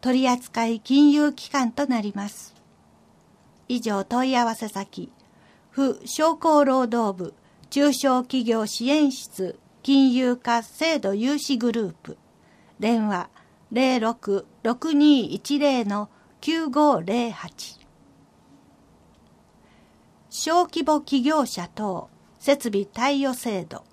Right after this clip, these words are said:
小規模企業者、従業員五十人以下を対象に、設備を低利でカップ販売、またはリースする制度です。詳しくは、マイドーム大阪のホームページを見てください。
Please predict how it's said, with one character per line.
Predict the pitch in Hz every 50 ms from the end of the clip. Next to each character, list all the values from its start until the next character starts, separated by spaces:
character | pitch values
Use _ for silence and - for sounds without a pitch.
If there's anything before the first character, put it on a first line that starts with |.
| _ _ _ _ _ _ _ _ _ _ _ _ _ _ _ _ _ _ _ _ _ _ _ _ _ _ _
小 | - - 294 311 330 311
規 | - - 320
模 | 269 302 294
企 | - - 254 226
業 | 214 247 226 180
者、 | 165 - - - - _ _ _ _ _ _ _ _ _ _ _ _ _ -
従 | 202 226 262 277 262 240
業 | 226 233 233 233 208
員 | 196 190 202 202 208 196 -
五 | - 214 214 226
十 | 214 277 302 311
人 | 285 277 285 277 262 254 - 294
以 | 294
下 | - 330 285 226
を | 196
対 | - - 208 220 220
象 | - - 220 208 208 208
に、 | 208 208 214 - - _ _ _ _ _ _ _
設 | - 294 302 294 262 240
備 | 214 220 208
を | 208 202
低 | 208 - _ - 320 320 311 285
利 | 208 202 190
で | - 190 185 185 - _ _ _
カ | - 214 202
ッ | - _ _
プ | - 285
販 | 240 - 262 254 233 202
売、 | 175 165 160 165 - - _ _ _ _ _
ま | 214 220 233
た | - 247
は | 247 220 208 220
リ | 220 285 330 339
ー |
ス | 302 - 254
す | 214 - 233 226
る | 254 269
制 | 254 - 269 262 240
度 | - 170 170
で | 165 170 185
す。 | - - - - _ _ _ _ _ _ _ _ _ _ _ _ _ _ _ _ -
詳 | - 247 247 254
し | 247 - -
く | - 226
は、 | 214 214 214 214 - - - - - _ _ -
マ | 226 240 277
イ | 330 330 254
ド | 311 320 320 302
ー |
ム | 233 220 202 -
大 | - 254 285
阪 | 277 - 294 269 - 262 247
の | 254 254 240 226
ホ | - - 311 339
ー | 339
ム | 294 359 349
ペ | - 339 349 320
ー | 269
ジ | 233 247 262
を | 269 233
見 | 247 262
て | 262 240
く | 240 208
だ | - 202 214
さ | - - 202 214
い。 | 185